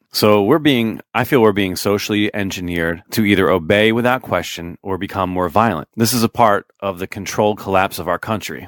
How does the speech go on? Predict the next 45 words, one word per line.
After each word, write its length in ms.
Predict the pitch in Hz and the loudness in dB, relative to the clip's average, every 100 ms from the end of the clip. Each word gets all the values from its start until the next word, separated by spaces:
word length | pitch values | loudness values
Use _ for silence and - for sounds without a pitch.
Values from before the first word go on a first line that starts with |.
| - | -4
TikTok, 560 | 175 - 101 82 - - | -2 0 0 -2 -4 -14
we'll 160 | 90 | -10
talk 220 | 87 90 90 | -2 -2 -2
about 180 | 87 | -2
that 180 | 98 104 | 0 0
for 80 | - | -2
a 40 | |
little 140 | 87 85 | -6 -4
bit, 160 | 87 | -4
right? 220 | 73 104 - _ | 0 -2 -2 _
TikTok 640 | - 170 151 139 117 - _ _ _ _ _ | -6 -4 0 0 0 -6 _ _ _ _ _
in 160 | 113 107 | -10 -8
China, 560 | - 151 151 98 92 - _ - | -4 -2 0 -2 -4 -8 _ -12
from 180 | 104 | -6
what 80 | 101 | -2
I 100 | 95 | 0
understand, 840 | - 95 92 - 95 95 95 98 _ | -2 -4 -6 -6 -4 -4 -4 -8 _
teach, 300 | - 120 - | 0 0 2
like, 180 | 92 82 | -4 -4
math 640 | 87 98 98 95 92 - | -4 -2 0 0 -2 -4
and 400 | 101 90 90 85 | -8 -6 -8 -8
skills, 720 | - - - 107 98 98 95 98 | -6 -6 -4 -2 0 -2 -4 -2
maybe, 480 | 95 92 95 92 - - _ | -2 -2 -2 -4 -8 -20 _
I 120 | - 95 | -4 -2
guess, 220 | 90 - | -2 0
maybe 220 | 98 95 | 0 0
how 160 | 101 98 | 2 2
our 140 | 92 | 2
YouTube 420 | 95 90 101 87 | -2 -8 -8 -10
can 100 | 95 | -10
show 260 | 87 104 95 | -8 -4 -2
us 420 | 92 - - - _ _ - | -4 -6 -10 -14 _ _ -6
how 140 | 104 | -2
to 80 | 95 | -2
fix 240 | - 113 | -2 -6
a 60 | 101 | -6
flat 280 | - 95 - | -2 0 0
tire. 400 | 117 107 107 104 | 0 0 0 -2
So 220 | - 107 | -2 -2
I 140 | 92 | 0
guess 240 | 104 113 - - | -2 -4 -6 -12
it 100 | 110 | -4
sounds 280 | 165 151 113 | 0 0 2
more, 480 | 123 120 110 107 71 | 2 4 4 2 0
um, 580 | 98 92 87 87 82 | 0 0 -4 -8 -14